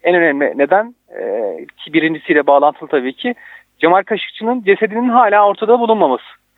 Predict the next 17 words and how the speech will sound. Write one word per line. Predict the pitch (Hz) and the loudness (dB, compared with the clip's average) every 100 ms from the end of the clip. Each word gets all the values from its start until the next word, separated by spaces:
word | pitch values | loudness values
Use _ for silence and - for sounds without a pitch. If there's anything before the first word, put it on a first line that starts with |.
| - - - - _ - | -20 -20 -20 -20 _ -10
Şimdi | 185 185 | -4 -2
cesedin | 156 180 220 247 240 | 0 0 2 0 2
bulunmaması | 226 233 226 226 - 262 240 - | 2 2 2 0 0 -2 -2 -4
şu | - 240 | 0 4
anlamda | 226 214 190 165 165 139 - | 4 4 0 2 2 0 -2
önemli | 160 170 190 262 - _ _ - | -2 -2 -2 -4 -6 _ _ -12
soruşturma | - 170 - 180 160 | -2 -2 -2 -2 -2
açısından. | - - 175 220 302 _ _ _ _ | -2 -6 0 0 -2 _ _ _ _
Eğer | 143 180 214 | 4 4 4
ceset | 214 240 240 - | -4 -6 -6 -6
bulunursa | 233 269 254 240 262 - - | -4 -2 0 0 0 -2 -18
Suudilerin | - 214 202 214 240 | -8 -4 -4 0 2
anlattığı | 233 202 214 - 240 | 4 4 2 0 -14
gibi | 208 202 202 - - | -8 0 0 -2 -8
müzakere | 180 190 190 214 196 - | 0 2 2 2 -2 0
sırasında | 185 180 185 180 180 - - | -4 -4 -4 2 4 2 -4
işte | - 196 185 - | -6 0 0 0